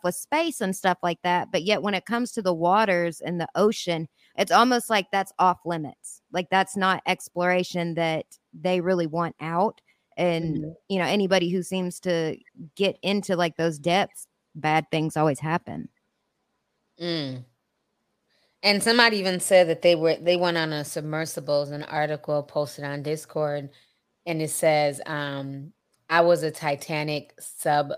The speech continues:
Speaker 2: passenger. The waiver said death three times." So they let it be known that there's a high possibility that you can die and not make it back home. And that's the chance that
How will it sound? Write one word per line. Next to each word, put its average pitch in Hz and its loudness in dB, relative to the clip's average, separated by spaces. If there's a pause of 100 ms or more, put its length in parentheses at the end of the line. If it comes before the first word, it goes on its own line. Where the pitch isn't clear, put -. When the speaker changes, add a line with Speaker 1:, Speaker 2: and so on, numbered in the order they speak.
(100)
Speaker 2:
passenger. 175 -2 (440)
The 175 4
waiver 165 4
said 147 0
death 139 0 (120)
three 147 -8
times." 123 -10 (1300)
So 170 4
they 175 6
let 302 10
it 269 2
be 262 4
known 233 4
that 165 2
there's 180 4
a 165 4
high 170 4
possibility 196 0
that 143 -6
you 180 -6
can 185 0
die 190 2
and 147 -2
not 156 0
make 156 -4
it 151 -6
back 147 2
home. 180 -4
And 143 -6
that's 143 -4
the 151 -14
chance 156 -6
that 143 -2